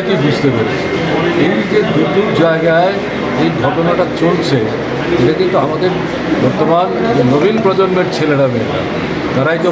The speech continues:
ভাবি দেশের নাগরিক হবে, তারাই দায়িত্ব নেবে। তাদেরকে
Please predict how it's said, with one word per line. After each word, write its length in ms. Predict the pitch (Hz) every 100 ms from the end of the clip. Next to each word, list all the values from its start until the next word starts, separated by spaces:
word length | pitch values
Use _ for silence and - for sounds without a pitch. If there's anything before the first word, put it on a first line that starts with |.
| 123
ভাবি 240 | 147 170 165 - 156 156 113 120 123 139 147
দেশের 260 | 139 170 143
নাগরিক 360 | 143 156 160 160 160
হবে, 180 | 190 139 120 110 - 220 -
তারাই 240 | 135 131 165
দায়িত্ব 240 | 165 160 156 135
নেবে। 220 | 123 131 123 - - - - - 165 160
তাদেরকে 440 | 143 135 170 -